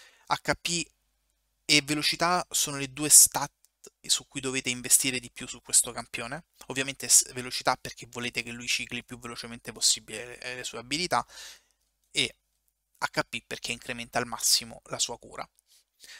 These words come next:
Dopo aver curato, piazza velo perfetto su tu-, su tutti i compagni per due turni, sui compagni che hanno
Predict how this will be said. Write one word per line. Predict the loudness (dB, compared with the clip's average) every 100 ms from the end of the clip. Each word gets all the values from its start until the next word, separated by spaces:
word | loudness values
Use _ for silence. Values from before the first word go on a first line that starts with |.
| -20 -20 _ _
Dopo | 2 2 4 0 0 2
aver | 0 0 -4
curato, | -2 2 2 -2 -6 -8 -20 _ _
piazza | 6 6 8 6 4 2 -6 _ -20 _ _ _ _ _ _ _ _ _ _ _
velo | 4 8 8
perfetto | 4 -2 0 0 0 -2 -8 -8 -14 -20 -20 _ _ -20 -20 -20 -20 -20 -20
su | -10 -8 -6 -8
tu-, | -12 -14 _ _ _ _
su | -4 -2
tutti | -2 -4 0
i |
compagni | 0 4 4 4
per | 0 -2
due | -2 -4
turni, | -4 -12 -12 -8 -8 -8 _ _ _ _
sui | 2 2
compagni | 0 0 0 2
che | 2
hanno | 2 0 -10 -12